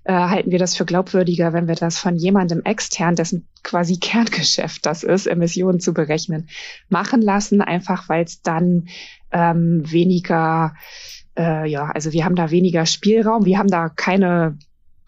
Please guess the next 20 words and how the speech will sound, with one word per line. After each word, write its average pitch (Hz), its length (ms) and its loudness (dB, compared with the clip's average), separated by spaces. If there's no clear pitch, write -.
wir, 160 160 -6
wir 170 100 4
sprechen 202 380 0
da 165 340 0
nicht 214 300 2
mit. 233 340 0
Klar 170 300 -2
gibt's 175 200 -4
auch - 180 -6
mal 175 240 2
Fragen 190 520 -2
oder 202 180 2
so, 196 140 2
oder 180 200 2
wir 165 80 0
sprechen 180 380 -2
uns 160 180 -6
auch - 140 -8
mal 151 160 -2
ab - 380 -6